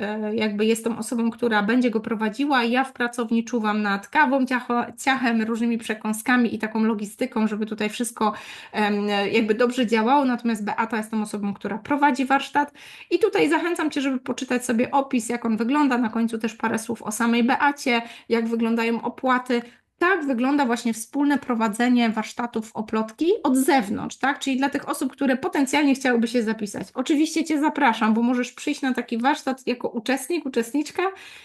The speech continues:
i po prostu zobaczyć, jak to się odbywa w praktyce, jaka jest atmosfera, tak? Jak to po prostu tak logistycznie rzeczywiście wygląda, gdzie jest to miejsce, jak ono wygląda od środka.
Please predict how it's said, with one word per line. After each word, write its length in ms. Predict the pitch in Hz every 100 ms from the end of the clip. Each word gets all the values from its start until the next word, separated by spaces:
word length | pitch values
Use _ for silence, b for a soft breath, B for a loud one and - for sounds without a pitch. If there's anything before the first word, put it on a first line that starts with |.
| B
i 80 | 285
po 80 | 294
prostu 260 | 294 277
zobaczyć, 420 | 269 254 285 269
jak 120 | 254 254
to 80 |
się 160 | 254 233
odbywa 760 | 233 214 233 226 208 202 196 - 110
w 60 | 208
praktyce, 560 | 285 302 403 - 294
jaka 200 | 247 233
jest 140 | 226 226
atmosfera, 760 | 226 285 294 - 320 294 254
tak? 300 | 247 247 233
Jak 180 | 254 254
to 120 | 254
po 140 | 240 240
prostu 280 | 240 - 226
tak 180 | 214
logistycznie 600 | 262 240 240 247 262 240
rzeczywiście 440 | 220 220 240 226 208
wygląda, 420 | 214 262 269 240
gdzie 180 | 202 226
jest 180 | 214 220
to 60 |
miejsce, 380 | 220 247 247 220
jak 160 | 220 208
ono 160 | 214
wygląda 460 | 202 214 226 214 190 B B B
od 180 | 262 -
środka. 540 | 262 233 233 262